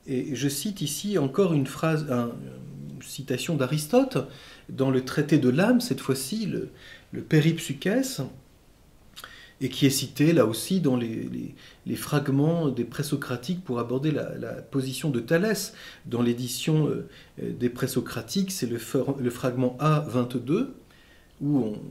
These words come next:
on donne les, le contenu de la philosophie de Thalès, et je cite ce, ce passage, « Certains prétendent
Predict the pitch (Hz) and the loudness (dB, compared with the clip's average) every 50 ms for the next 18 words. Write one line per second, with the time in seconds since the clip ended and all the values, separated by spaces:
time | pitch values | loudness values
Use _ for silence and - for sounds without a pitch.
0 | - - - - - 151 143 127 123 123 147 165 165 143 117 113 120 - 117 - | -12 -12 -14 -14 -14 -10 -8 -6 0 4 4 6 6 4 2 0 -4 -6 -4 -4
1 | 120 110 - - 175 165 170 190 180 143 131 - 131 123 117 123 123 - 156 - | -6 -6 -2 0 0 2 2 2 2 2 2 0 0 -2 -2 -2 -2 -4 -6 -6
2 | - 127 120 151 190 247 254 254 - - 135 123 120 123 - - 110 110 110 - | -6 -4 -2 0 2 2 2 0 -2 -4 -2 -2 -2 -2 -4 -6 -6 -6 -6 -6
3 | - - 185 180 185 - - - - 110 120 123 - - 123 - 127 123 - - | -2 -2 -2 -2 -2 -4 -10 -10 -10 -10 -10 -10 -8 -10 -8 -4 -4 -4 -4 0
4 | - 175 202 220 254 254 247 - - - - - - - - - - - - - | 0 0 2 2 0 0 -2 -4 -14 -18 -20 -20 -20 -20 -20 -20 -20 -20 -20 -20
5 | - _ - - - - 185 180 - - - 202 196 190 180 170 170 - - - | -20 _ -12 -8 2 2 2 2 2 -2 0 2 2 4 2 2 0 -2 -10 -4
6 | - 131 - - - 135 135 156 185 202 240 240 | -4 -4 -4 -2 -2 0 0 2 0 0 0 -2